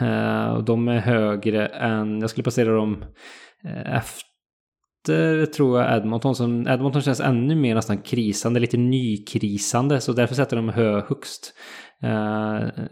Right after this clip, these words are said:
i, i Calgarys fall känns det som att, ja, men de har levt lite med den här, de har liksom varit på panikmätaren under en ganska lång tid, även den förra säsongen inräknat. Så att därför har de lite lägre, men säg,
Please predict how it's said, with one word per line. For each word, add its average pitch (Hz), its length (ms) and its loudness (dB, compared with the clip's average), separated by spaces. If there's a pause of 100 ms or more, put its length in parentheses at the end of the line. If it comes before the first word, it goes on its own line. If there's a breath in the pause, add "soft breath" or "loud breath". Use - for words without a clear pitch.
i, 117 460 -4
i - 20 -4
Calgarys 127 420 0
fall 120 160 2
känns 113 200 -2
det - 60 -12
som 113 120 -2
att, 113 100 -4
ja, 120 60 0
men 113 120 0
de 113 120 0
har 113 60 2
levt 127 360 0
lite 123 220 2
med 104 120 0
den 104 80 0
här, 101 160 -2 (280)
de 117 100 -2
har 117 80 2
liksom 117 300 0
varit - 320 -2
på 117 80 -6
panikmätaren 101 920 0 (200)
under 107 200 -4
en 104 200 -2 (640)
ganska 110 200 -2
lång 104 180 0
tid, 110 280 0
även 104 180 2
den 104 60 0
förra 110 200 0
säsongen 113 280 0
inräknat. 101 440 -2
Så 113 60 -4
att - 140 -10 (540 loud breath)
därför 123 280 -2
har 127 140 4
de 110 160 2
lite 107 240 0
lägre, 123 560 0
men 110 560 -2 (720 loud breath)
säg, 120 560 2